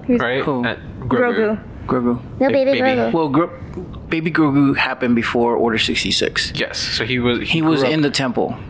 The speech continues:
Speaker 2: Yeah.
Speaker 1: Mm-hmm.
Speaker 3: as a youngling and had training by several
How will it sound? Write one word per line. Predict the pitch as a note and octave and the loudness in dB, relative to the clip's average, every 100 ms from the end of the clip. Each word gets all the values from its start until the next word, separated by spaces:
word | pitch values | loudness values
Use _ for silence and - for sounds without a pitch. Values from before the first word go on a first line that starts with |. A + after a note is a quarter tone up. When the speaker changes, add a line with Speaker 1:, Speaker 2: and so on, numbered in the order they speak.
| - - | -12 -6
Speaker 2:
Yeah. | - | 0
Speaker 1:
Mm-hmm. | A#3+ A3 G#3+ G3+ | 4 4 4 2
Speaker 3:
as | - B2+ A#2+ | -2 0 2
a | |
youngling | A#2 B2 A#2 G#2+ F#2+ F2+ - - - - - - - | 4 4 2 2 0 -2 -8 -14 -14 -14 -14 -14 -6
and | A#2+ A#2 A2+ A2 | -2 0 0 0
had | A2 B2+ B2+ | 0 -2 -2
training | - C3 A#2+ A2+ G#2+ | -2 0 2 2 2
by | A2+ | 0
several | A2+ - C3 B2 | 0 -2 0 0